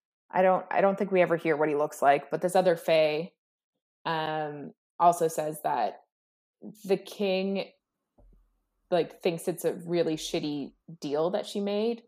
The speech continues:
<laughs> like, and he doesn't know why she made it. Um,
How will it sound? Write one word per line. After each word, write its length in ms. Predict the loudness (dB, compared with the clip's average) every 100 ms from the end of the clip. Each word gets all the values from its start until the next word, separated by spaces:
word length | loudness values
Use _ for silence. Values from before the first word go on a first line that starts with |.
| _
<laughs> 160 | -16 -10
like, 120 | -6 -4
and 120 | -4
he 60 | 0
doesn't 320 | 0 0 -2
know 140 | -2
why 640 | 0 0 2 2 -2 -4 -6 -6 -6 -12
she 220 | -14 -10 -8
made 280 | -6 -2
it. 220 | 0 -2 -6 -20 _ _ _ _ -6
Um, 640 | -2 0 -2 -4 -8